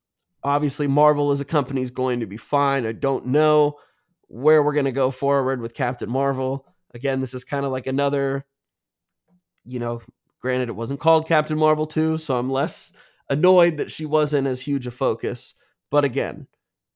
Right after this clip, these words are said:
for someone who was kind of supposed to take over for the Avengers, uh, you know, she's in the movie for sure. I don't know if a ton happens that you're like, "Okay, yeah, great to see Carol Danvers again, and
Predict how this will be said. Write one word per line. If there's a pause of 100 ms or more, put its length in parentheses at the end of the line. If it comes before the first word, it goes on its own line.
(280)
for
someone
who
was
kind
of
supposed
to
take (100)
over
for
the
Avengers, (1900)
uh,
you
know,
she's
in
the
movie
for
sure. (380)
I
don't
know
if
a
ton
happens
that
you're
like,
"Okay,
yeah, (520)
great
to
see
Carol
Danvers
again,
and